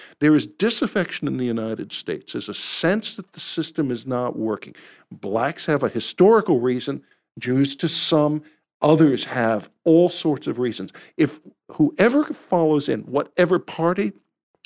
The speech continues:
whoever is, whoever those faces are, if we don't, as a nation, start to address disaffection, the lack of health care, the lack of mobility,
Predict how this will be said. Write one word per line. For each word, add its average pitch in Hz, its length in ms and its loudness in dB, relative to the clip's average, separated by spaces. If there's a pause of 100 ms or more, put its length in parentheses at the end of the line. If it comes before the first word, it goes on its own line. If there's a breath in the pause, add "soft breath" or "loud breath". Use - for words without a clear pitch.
(120)
whoever 113 420 -2
is, 110 160 -6 (260)
whoever 156 300 4
those 139 200 0
faces 123 420 -4
are, 101 220 -4 (540)
if - 160 -6
we 180 320 2
don't, 165 360 2
as 139 180 0
a 127 60 0
nation, 120 560 -2
start - 600 -2
to 226 160 -6 (140)
address 131 720 -2 (480)
disaffection, - 800 0 (580)
the - 120 -8
lack 101 420 -6
of - 180 -2 (140)
health - 380 -2
care, - 380 -14 (420)
the 143 100 6
lack 143 640 0
of 123 360 0
mobility, 123 840 -2